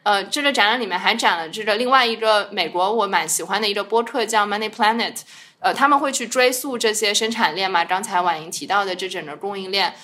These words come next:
一件普通的 T 恤，我们如果是花九十九块钱去买它，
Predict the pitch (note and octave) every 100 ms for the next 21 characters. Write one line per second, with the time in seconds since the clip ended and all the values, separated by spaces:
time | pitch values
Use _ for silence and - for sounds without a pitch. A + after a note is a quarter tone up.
0 | - - G#3 A#3 D4+ D4 G3+ A3+ C4+ C4
1 | B3+ D4 D4+ C4+ G#3 F#3 F3+ B3 A3 A#3+
2 | B3+ B3+ - - A3 A3 A3+ A#3 G3+ B3
3 | G3+ - - F3+